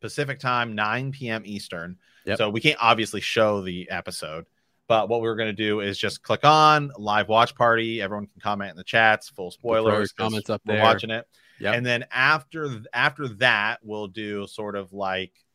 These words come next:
Speaker 1: it, we'll just, we'll, like, say our podcast intro and stuff like that, because, you know, we then record
Speaker 2: Right.
Speaker 1: this as a podcast. Uh, and then, uh, Sir Jimmy's gonna be joining us. Uh,
Speaker 2: Yeah.
Speaker 1: so we're gonna be doing just these, like, big live post episode one thoughts,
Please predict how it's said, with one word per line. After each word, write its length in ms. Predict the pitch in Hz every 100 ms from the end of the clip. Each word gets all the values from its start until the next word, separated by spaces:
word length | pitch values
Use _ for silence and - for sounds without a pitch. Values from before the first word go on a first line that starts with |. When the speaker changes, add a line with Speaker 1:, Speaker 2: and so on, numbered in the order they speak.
| _ _ _ _ _ _ -
Speaker 1:
it, 120 | 107
we'll 120 | 110
just, 180 | 104 - -
we'll, 300 | 113 123 113
like, 180 | 117 -
say 180 | 151 135
our 140 | 104
podcast 600 | - 110 107 113 98 -
intro 440 | 98 104 123 117
and 80 | 117
stuff 140 | 120 120
like 120 | 110
that, 220 | 117 104
because, 340 | 92 92 -
you 80 | 92
know, 200 | 85 80 - _ _ _ _ _
we 120 | 101 101
then 160 | 95
record 260 | 90 - 90
Speaker 2:
Right. 80 | 90
Speaker 1:
this 140 | 90
as 120 | 92
a 40 | 85
podcast. 540 | 156 165 156 165 151 _ _ _ -
Uh, 240 | 123 123 120
and 80 |
then, 240 | 113 107 101 107
uh, 120 | 98
Sir 140 | - 107
Jimmy's 380 | 120 131 139
gonna 140 | 147 143
be 80 | 143
joining 380 | 143 147 147 147
us. 320 | 151 - -
Uh, 220 | 110 104 101
Speaker 2:
Yeah. 40 | 92
Speaker 1:
so 100 | 104
we're 120 | 104
gonna 100 | 104
be 40 |
doing 180 | 104 104
just 160 | 101 -
these, 120 | 98
like, 120 | 92 _
big 260 | 135 143 120
live 640 | 120 120 120 120 113 - _ _ _ _ _ _ _ _ _
post 440 | 165 180 175 139 -
episode 480 | 147 151 143 147 131
one 300 | 135 131 123
thoughts, 400 | 120 120 117